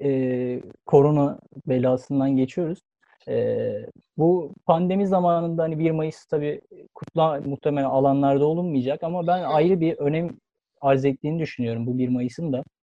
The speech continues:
Speaker 1: Çünkü, e, bu korona, korona meselesi aslında sadece, e, bu sebepten kaynaklı olarak bir krize yol açmadı, ekonomik krize.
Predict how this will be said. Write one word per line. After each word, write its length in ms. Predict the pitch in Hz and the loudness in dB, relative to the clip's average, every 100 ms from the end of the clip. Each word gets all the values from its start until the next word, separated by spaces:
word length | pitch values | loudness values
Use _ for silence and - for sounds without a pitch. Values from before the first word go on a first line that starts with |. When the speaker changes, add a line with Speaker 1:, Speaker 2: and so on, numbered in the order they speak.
| _ _ _ _ | _ _ _ _
Speaker 1:
Çünkü, 480 | - 170 165 - 202 - _ _ _ - | -2 0 2 2 2 -2 _ _ _ -4
e, 40 | 110 110 107 95 95 104 _ _ _ _ _ _ _ _ | -2 0 -2 -6 -12 -16 _ _ _ _ _ _ _ _
bu 300 | 175 220 202 - _ _ - _ - | 6 6 4 -8 _ _ -20 _ 6
korona, 460 | 160 180 208 156 - | 8 8 4 -2 2
korona 320 | - 180 226 | 6 8 6
meselesi 480 | 202 180 196 202 175 | 2 2 2 2 4
aslında 280 | 160 160 160 | 2 2 -4
sadece, 380 | - 165 151 151 | 0 0 2 0
e, 520 | 147 98 95 98 92 90 _ - 151 | 0 -4 -12 -14 -14 -18 _ -6 -2
bu 100 | 160 | 4
sebepten 480 | 170 156 - 151 | 4 4 2 -2
kaynaklı 380 | 143 139 143 139 | 0 0 0 0
olarak 260 | 143 131 143 | 0 0 -2
bir 80 | 135 | -2
krize 260 | 131 131 | 0 2
yol 200 | 131 127 | 2 2
açmadı, 340 | 131 - 110 110 | 0 -2 -6 -6
ekonomik 420 | 123 117 113 - | -6 -6 -6 -8
krize. 300 | 113 107 113 | -10 -10 -16